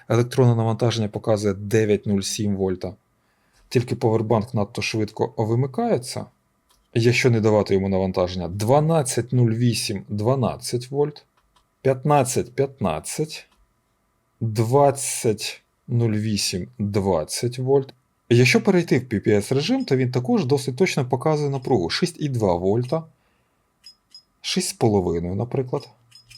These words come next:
сім. До павербанку підключив електронне навантаження, струм один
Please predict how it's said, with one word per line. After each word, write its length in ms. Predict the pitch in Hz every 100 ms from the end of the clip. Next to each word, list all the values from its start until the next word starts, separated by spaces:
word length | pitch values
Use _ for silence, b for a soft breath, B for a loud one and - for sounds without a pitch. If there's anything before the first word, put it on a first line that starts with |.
| _ _ _ _ _ - _ _ _ _ _
сім. 400 | - - 180 175 160 _ _ _ _ _ _ _ _ _
До 200 | 113 127
павербанку 640 | - 143 139 135 143 123 110
підключив 480 | 104 - 95 113 95
електронне 440 | 92 - 110 107
навантаження, 720 | 117 135 147 196 165 147 139
струм 400 | 127 - 131 120
один 360 | 123 110 113